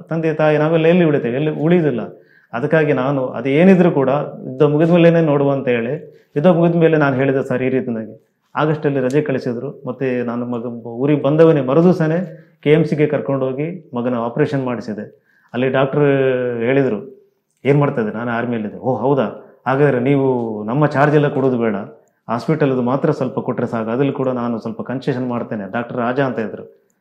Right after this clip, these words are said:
ತುಂಬ ಒಳ್ಳೆಯ ಡಾಕ್ಟ್ರು. ನನಗೆ ಆಗುವಾಗ ತುಂಬ ನಿಜವಾಗಿ ಇವಾಗಲೂ ನನಗೆ ಇದಾಗ್ತದೆ, ನಾನು ನೆನೆಸಿದ್ರೆ ಕಣ್ಣ ನೀರು ಬರ್ತದೆ. ಡಾಕ್ಟ್ರು ಹೇಳಿದ್ರು, "ಈ ರೀತಿ ನಿಮ್ಮ ಮಗನ ನಾನು ಉಳಿಸ್ತೇನೆ, ಏನೂ ಆಗೋದಿಲ್ಲ."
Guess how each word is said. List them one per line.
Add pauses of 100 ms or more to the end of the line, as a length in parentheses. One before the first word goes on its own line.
(380)
ತುಂಬ
ಒಳ್ಳೆಯ
ಡಾಕ್ಟ್ರು.
ನನಗೆ
ಆಗುವಾಗ
ತುಂಬ
ನಿಜವಾಗಿ
ಇವಾಗಲೂ
ನನಗೆ
ಇದಾಗ್ತದೆ,
ನಾನು
ನೆನೆಸಿದ್ರೆ
ಕಣ್ಣ
ನೀರು
ಬರ್ತದೆ. (300)
ಡಾಕ್ಟ್ರು
ಹೇಳಿದ್ರು,
"ಈ
ರೀತಿ
ನಿಮ್ಮ
ಮಗನ
ನಾನು
ಉಳಿಸ್ತೇನೆ,
ಏನೂ
ಆಗೋದಿಲ್ಲ."